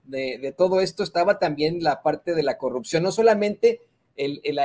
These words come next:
el apoyar a los, eh, cárteles del crimen organizado, sino, eh, ese, eh, pues, ese enriquecimiento ilícito que presuntamente ocurre en el sexenio de Felipe Calderón.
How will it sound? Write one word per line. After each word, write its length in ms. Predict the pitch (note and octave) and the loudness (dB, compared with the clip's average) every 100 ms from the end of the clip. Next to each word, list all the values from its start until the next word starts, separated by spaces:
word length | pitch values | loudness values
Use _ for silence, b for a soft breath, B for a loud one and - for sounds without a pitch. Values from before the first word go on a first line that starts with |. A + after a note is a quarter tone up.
| C3+ | 0
el 180 | C#3+ | 0
apoyar 680 | C#3 C3+ C3+ C#3 E3+ F3 D#3 - | 0 -2 -2 4 6 6 4 -6
a 100 | A2+ | -6
los, 420 | A#2 A2+ - - _ _ _ | -6 -6 -10 -16 _ _ _
eh, 320 | G#2 A2+ A2 _ _ | -10 -8 -10 _ _
cárteles 840 | - F3+ E3+ D3 B2 A#2 - - | 4 4 4 2 2 -6 -10 -14
del 400 | - A2 G#2+ G#2+ - | -8 -6 -6 -10 -8
crimen 320 | - D3+ D#3 | -2 0 2
organizado, 680 | D#3 D#3 D#3+ E3+ G3+ F#3 A3+ | 2 2 0 0 2 4 4
sino, 420 | A3+ F#3+ F#3 A3 - _ _ | 2 -2 -2 -4 -6 _ _
eh, 220 | A#2 A2+ | -8 -4
ese, 760 | E3 D#3+ G3 F#3 D3+ B2 - B2+ | -4 0 2 2 2 0 -6 -10
eh, 120 | - | -10
pues, 240 | - C#3 D3 | -4 -4 -2
ese 180 | E3+ A3 | 2 2
enriquecimiento 840 | F#3+ D#3+ D#3 D#3 D#3 E3+ F3+ F#3+ | 2 0 -2 -2 -2 -2 -2 2
ilícito 540 | F3 E3 F3 F#3 D#3+ D3+ | 2 2 -4 -2 -2 0
que 220 | F3+ A3+ | 2 2
presuntamente 720 | F#3 F3 F3 F#3 E3 D#3 F#3 | 0 -2 -2 -2 0 -2 -2
ocurre 300 | F3 D3 D#3 | -4 -2 0
en 60 | D#3+ | 0
el 80 | |
sexenio 460 | B2+ A#2 - C3 C#3 | -4 -10 -10 -8 -4
de 100 | A2+ | -4
Felipe 440 | - G#2 A#2 C#3 | -6 -10 -8 -10
Calderón. 500 | - C#3+ D#3+ B3 B3 | -4 0 2 4 2